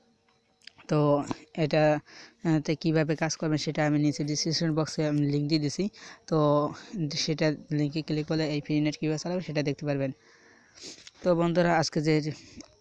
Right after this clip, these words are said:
অ্যাপসটার কথা বলবো আপনাদেরকে, তো সেই অ্যাপসটার নাম হচ্ছে গিফট বক্স প্রো। বন্ধুরা দেখতে পাচ্ছেন এই যে গিফট বক্স প্রো। তো এই, আহ, অ্যাপসটা কিন্তু আগেও একবার ছিল,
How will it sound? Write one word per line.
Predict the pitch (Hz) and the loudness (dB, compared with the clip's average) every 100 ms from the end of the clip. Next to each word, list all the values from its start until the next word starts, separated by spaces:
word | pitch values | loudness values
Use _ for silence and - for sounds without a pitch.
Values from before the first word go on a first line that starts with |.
| - | -4
অ্যাপসটার | 147 135 - 156 | -2 -2 -2 0
কথা | 151 151 | 2 2
বলবো | 147 147 | 2 2
আপনাদেরকে, | 143 - 147 147 - 190 190 - - | 0 -2 -2 -2 -2 -4 -4 -12 -8
তো | 170 151 | -2 0
সেই | 143 160 | 0 -2
অ্যাপসটার | 156 151 - 160 | -2 -4 -4 0
নাম | 156 | 4
হচ্ছে | 151 147 165 151 | 2 2 0 0
গিফট | 147 151 - - _ - - - - _ 156 | 2 0 0 -10 _ -20 -20 -20 -20 _ 2
বক্স | 151 147 - - | 2 2 -6 -4
প্রো। | 151 139 - - - 277 | -2 -2 -4 -16 -16 -4
বন্ধুরা | 165 165 175 | 0 2 2
দেখতে | 160 - 165 | 0 -4 -4
পাচ্ছেন | 160 - 160 | -4 -2 -2
এই | |
যে | 147 | 0
গিফট | 139 151 156 196 | 0 -2 -2 -2
বক্স | 156 156 - - | 0 0 -4 -4
প্রো। | 156 165 196 - | 0 0 -2 -4
তো | 165 | -4
এই, | 165 160 160 | 2 2 2
আহ, | - - - - 160 151 147 147 - - | -2 -18 -18 -2 4 6 4 2 -4 -4
অ্যাপসটা | 160 - - | -2 -2 -2
কিন্তু | 165 165 156 165 | 0 0 0 0
আগেও | - 151 160 160 156 160 | 2 2 4 4 2 -2
একবার | 156 151 143 147 | -2 -2 -2 -4
ছিল, | - 151 | 0 0